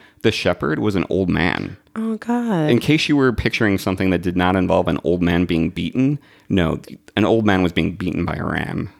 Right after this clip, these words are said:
Speaker 2: So did the ram kill this poor old man?
Speaker 1: No.
Speaker 2: Okay.
Speaker 1: No.
Speaker 2: All right, continue.
Speaker 1: A-, okay, and then Doherty said,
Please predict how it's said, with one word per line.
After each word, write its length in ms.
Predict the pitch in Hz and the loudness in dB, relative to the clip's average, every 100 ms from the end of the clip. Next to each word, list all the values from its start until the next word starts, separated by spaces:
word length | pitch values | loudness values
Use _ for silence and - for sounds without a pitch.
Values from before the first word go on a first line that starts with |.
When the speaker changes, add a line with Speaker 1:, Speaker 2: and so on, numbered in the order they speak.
| - | -8
Speaker 2:
So 280 | - 233 214 | -2 0 0
did 180 | 202 | 0
the 100 | 202 185 | 0 0
ram 280 | 185 202 | 0 0
kill 280 | - - 196 | -4 -4 -2
this 200 | 202 190 | -2 -4
poor 320 | - - 185 | -6 -2 0
old 240 | 185 185 - | 2 0 -2
man? 480 | - 185 226 262 - _ _ _ _ | -2 0 0 -2 -4 _ _ _ _
Speaker 1:
No. 240 | 95 85 - - _ 175 | 0 2 -2 -8 _ -8
Speaker 2:
Okay. 600 | 170 - 170 165 196 208 - | -6 -4 -2 -2 -4 -6 -4
Speaker 1:
No. 180 | 170 - - _ _ _ - | -4 -4 -10 _ _ _ 0
Speaker 2:
All 80 | |
right, 320 | 190 165 170 - 180 175 | 2 2 0 -6 -18 -10
continue. 500 | 185 - 160 165 160 | -4 -2 0 -2 -2
Speaker 1:
A-, 120 | - | -4
okay, 320 | - 101 78 90 | -2 -2 0 0
and 160 | 98 | 2
then 140 | 107 110 | 4 4
Doherty 300 | 110 113 110 | 2 2 0
said, 380 | - 92 90 | 0 -2 -2